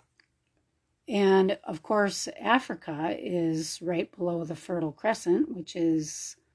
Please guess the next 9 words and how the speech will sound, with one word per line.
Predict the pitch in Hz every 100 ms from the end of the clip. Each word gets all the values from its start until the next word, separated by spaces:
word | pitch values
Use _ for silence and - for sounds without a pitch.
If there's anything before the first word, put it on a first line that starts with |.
| _ _ _ _ _
not | 180 175 175
far | - 208 196 185 180
from | 170 - 175 160
Israel | 220 214 196 185 175 175 190 220 233 -
or, | 185 185 175 175 339 320 _ _ _ _ _ _ _ _ _ _ _ _ _ _ - _ _ _
uh, | 202 170 170 165 165 - - _ _ _ _ _ _ _ _ _ _ _
you | 196
know, | 170
the, | 165 170 160